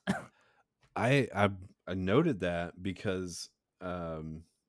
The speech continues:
Speaker 2: when those, when the construction guys, as soon as Val and Earl leave,
Speaker 1: Mm-hmm.
Speaker 2: the construction guys get completely annihilated.
Speaker 1: Mm-hmm.
Speaker 2: Um,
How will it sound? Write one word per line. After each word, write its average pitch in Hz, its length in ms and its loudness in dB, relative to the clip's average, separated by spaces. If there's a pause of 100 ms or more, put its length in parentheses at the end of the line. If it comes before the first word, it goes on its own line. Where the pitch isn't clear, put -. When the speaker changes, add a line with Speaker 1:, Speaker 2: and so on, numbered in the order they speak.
(600)
Speaker 2:
when 95 260 -2
those, 101 420 -2
when 87 140 -6
the 85 60 -6
construction 135 640 -2
guys, 107 260 0
as 90 80 -8
soon 117 200 -4
as 87 80 -4
Val 87 300 -2
and 85 100 -4
Earl 78 320 -4
leave, 78 500 -4 (400)
Speaker 1:
Mm-hmm. 123 260 2 (180)
Speaker 2:
the 82 80 -4
construction 85 480 -2
guys 78 240 2
get 76 200 -2 (380)
completely 82 560 4
annihilated. 76 840 4 (540)
Speaker 1:
Mm-hmm. 107 100 -4
Speaker 2:
Um, 71 340 2